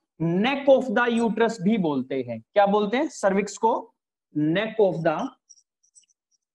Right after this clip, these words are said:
neck of uterus, ठीक है ना? neck of uterus भी इसे कहा जाता है, ठीक है। चलिए Next point लिखिए इसके बारे में।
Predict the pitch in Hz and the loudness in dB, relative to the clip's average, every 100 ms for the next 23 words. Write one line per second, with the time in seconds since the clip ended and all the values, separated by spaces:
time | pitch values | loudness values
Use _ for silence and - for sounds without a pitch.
0 | - 143 156 196 208 175 147 156 185 - | -6 -2 0 -2 -2 2 2 2 -2 -10
1 | - 143 151 143 - 117 - - - _ | -12 -2 0 0 -2 -6 -6 -16 -20 _
2 | _ _ _ - - _ _ _ _ _ | _ _ _ -18 -18 _ _ _ _ _
3 | _ - - - _ _ _ 226 254 277 | _ -18 -18 -20 _ _ _ -2 0 -2
4 | 262 - _ _ _ - 160 214 247 262 | -6 -16 _ _ _ -6 0 0 2 0
5 | 247 226 208 208 202 196 185 175 240 233 | 0 2 0 0 -2 0 -2 0 0 -2
6 | 156 139 117 104 - 101 107 _ _ _ | -4 -4 -2 -6 -6 -12 -12 _ _ _
7 | _ _ _ _ - 214 254 254 - _ | _ _ _ _ -4 -2 -2 -4 -16 _
8 | _ _ - 226 165 113 - _ _ _ | _ _ 0 0 0 -4 -8 _ _ _
9 | _ 156 196 254 - 277 269 247 247 247 | _ -2 0 -2 0 0 2 2 2 2
10 | 233 - 226 180 170 165 202 | 2 2 2 4 2 2 -2